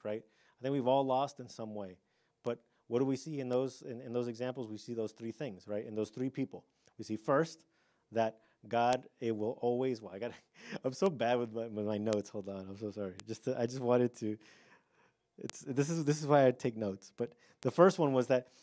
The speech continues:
weeping, mourning, fasting, and prayer are not just normal, number one,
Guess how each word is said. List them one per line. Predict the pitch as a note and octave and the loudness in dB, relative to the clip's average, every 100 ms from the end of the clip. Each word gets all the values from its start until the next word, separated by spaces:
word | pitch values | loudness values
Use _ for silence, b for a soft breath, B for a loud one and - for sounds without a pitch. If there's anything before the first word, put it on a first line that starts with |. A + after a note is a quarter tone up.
| B | B
weeping, | A#2 D#3 F#3+ G#3+ G#3 D#3 | 4 4 6 4 4 4
mourning, | C3+ D#3 E3+ D#3+ | 6 6 6 2
fasting, | - C#3+ C#3+ D#3+ | 4 4 4 0
and | C3 | -2
prayer | - C#3 C3+ B2+ | 2 4 6 4
are | A#2+ A2 | 0 -2
not | D3 E3 | -2 -2
just | C#3 A#2 | -4 -4
normal, | A#2+ C#3 F3 C#3+ A2+ B2+ | 0 4 6 6 4 0
number | C3+ A2+ | 0 0
one, | A#2 C#3 C3 | 2 2 0